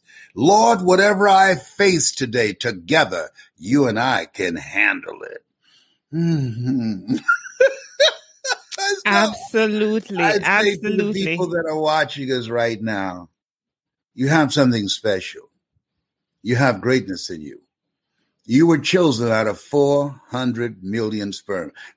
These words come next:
Speaker 1: God had something in mind when he said, "Ooh, I want that one. I want that one. Oh, hmm, there's another one. That, that one that, her name will be Carolyn. I want that one. Yeah.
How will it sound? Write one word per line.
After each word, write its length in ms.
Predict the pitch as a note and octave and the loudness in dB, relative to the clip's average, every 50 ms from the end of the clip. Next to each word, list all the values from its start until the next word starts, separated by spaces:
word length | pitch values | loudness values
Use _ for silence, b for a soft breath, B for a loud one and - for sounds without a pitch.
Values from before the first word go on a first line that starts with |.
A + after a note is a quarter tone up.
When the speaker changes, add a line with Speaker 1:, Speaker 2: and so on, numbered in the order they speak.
| B | B
Speaker 1:
God 260 | G2+ - G#3+ G#3+ F#3 D3+ | 0 2 2 2 2 2
had 280 | D3 D3 A#2+ G2+ - | 2 0 0 0 -2
something 560 | - - - A#3+ A#3+ A#3 G#3+ A3 G#3+ G3 F3+ | -2 0 2 4 4 4 4 4 4 4 6
in 160 | E3 D#3 D3+ D3 | 6 6 6 4
mind 300 | C#3+ C#3 C3 A#2 A2+ A2 | 4 4 4 2 2 0
when 60 | A2+ | 0
he 60 | A2 | -2
said, 160 | G2+ B2+ A2+ - | -2 -4 -4 0
"Ooh, 200 | - F4 B3 E3 _ B B B B B B B B B B B B B B B B B B B B B B B B B B B B _ _ _ - | 0 0 0 0 _ B B B B B B B B B B B B B B B B B B B B B B B B B B B B _ _ _ -4
I 60 | C3 | 0
want 260 | C#3 C#3+ C#3+ C3 A2+ | 2 2 2 2 0
that 180 | C3+ C#3+ B2+ G2 | -2 -2 -2 -2
one. 220 | E2+ - - - _ _ - | -6 -12 -16 -18 _ _ -8
I 40 | - | -2
want 220 | B2+ C#3+ C#3+ B2 G#2+ | -2 0 0 0 0
that 200 | C#3 C#3 C3 A2 | 0 0 0 -2
one. 180 | F#2+ E2+ - D#3 | -6 -8 -8 -8
Oh, 160 | F#3 - _ _ _ _ - | -8 -8 _ _ _ _ -2
hmm, 560 | F3 A#3+ A#3+ A3 G3+ E3+ B2+ G2+ G2 F2+ F2 | 0 2 2 4 4 2 2 0 0 -4 -2
there's 220 | F2+ D3+ E3+ D#3 D3 | 0 0 0 0 0
another 280 | D#3+ E3 E3+ D#3+ D3+ C#3+ | 0 2 2 2 2 0
one. 140 | C3+ C3+ - - _ | 0 -2 -4 -6 _
That, 260 | - - F#3+ - - | -4 -4 -2 -2 0
that 140 | F#3 F#3+ G3 | 0 0 0
one 160 | F3+ D#3+ C#3+ | 2 0 2
that, 160 | C#3 C3 A#2+ - G#2+ - _ _ _ _ _ - - | 2 2 0 -2 -8 -18 _ _ _ _ _ -10 -6
her 160 | C#3 F3 F3+ | -4 -2 2
name 240 | E3+ E3 E3 D#3+ D3 | 2 4 4 4 2
will 180 | C#3+ C#3+ A#2+ | 2 0 0
be 180 | A#2 C#3 C3+ C3 | 0 0 -2 -2
Carolyn. 500 | - - - C#3+ D3 C3 A2 F#2+ F#2 G2+ | -4 -8 -6 -2 -2 -2 -2 -2 -2 -2
I 180 | A#2+ B2 C#3+ C#3+ | 0 0 0 0
want 440 | C#3 C#3 C#3+ C#3+ C#3 C#3 C3 A2 G2+ | 0 0 2 2 2 0 -2 -4 -2
that 300 | A#2+ B2+ C3 B2+ - A2 | 0 0 0 0 -2 -6
one. 160 | G#2+ G#2 G2+ | -10 -10 -8
Yeah. 640 | G2+ G2+ A#2 B2 C3 C3 C3 C3 B2+ A#2+ A2+ G#2+ F2+ | -8 -6 -2 0 0 2 2 2 2 0 0 -2 -4